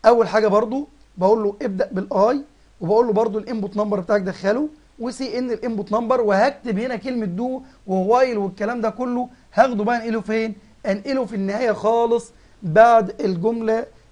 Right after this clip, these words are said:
اللي اسمها ايه؟ بعد جملة، آه، دو هتبدأ في الأول والقوسين، وهكتبها بالطريقة اللي خدناها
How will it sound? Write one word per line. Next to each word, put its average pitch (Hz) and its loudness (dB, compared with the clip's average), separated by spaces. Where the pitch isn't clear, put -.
اللي 190 0
اسمها 214 -2
ايه؟ 214 2
بعد 208 8
جملة، 208 4
آه، 180 2
دو 233 2
هتبدأ 214 0
في - -12
الأول 233 2
والقوسين، 214 -2
وهكتبها 196 0
بالطريقة 202 -2
اللي 185 -6
خدناها 185 -4